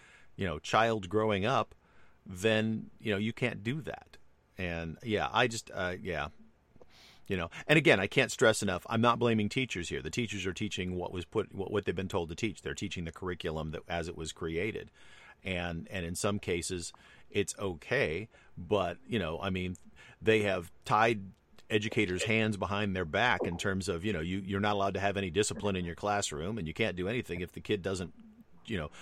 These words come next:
chooses to be disruptive and doesn't want to, uh, to listen to you. I mean, you, you basically can, you know, you can send him to the office, and the office will say, "Shame on you," and send him right back.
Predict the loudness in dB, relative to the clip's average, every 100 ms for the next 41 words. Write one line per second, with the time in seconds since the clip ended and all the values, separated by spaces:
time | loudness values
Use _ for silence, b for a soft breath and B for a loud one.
0 | 0 4 4 2 0 0 2 2 2 2
1 | 0 0 0 -2 -2 -2 -4 -4 -2 0
2 | 0 0 0 -2 -6 B B B 2 4
3 | 4 0 -2 -2 -2 -2 -2 -4 -4 -4
4 | 0 0 0 -4 -4 -4 -4 -4 -6 -8
5 | -6 -6 -8 -14 -20 b b -2 0 4
6 | 4 4 2 2 4 2 2 -2 0 2
7 | 0 -2 -8 -2 0 2 2 2 2 0
8 | -4 -4 0 2 2 2 2 2 0 -2